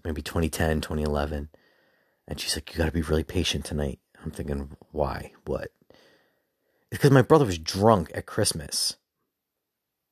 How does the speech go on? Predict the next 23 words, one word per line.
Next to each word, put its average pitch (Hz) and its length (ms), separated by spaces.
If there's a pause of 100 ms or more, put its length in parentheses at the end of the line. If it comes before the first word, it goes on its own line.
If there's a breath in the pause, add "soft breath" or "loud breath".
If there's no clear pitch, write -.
(1900 loud breath)
She 151 160
let 151 240
my 151 100
brother 127 280
in 127 100
the 123 120
house 110 380
drinking 107 520
'cause 95 140
she 98 120
was 82 160
so, 110 300
like, 92 420
obsessed - 380
with, - 100
and, 104 220 (320 loud breath)
and 107 180 (140)
to - 100
this 95 220
day, 127 720 (560)
I 101 60
regret 98 680
not 82 240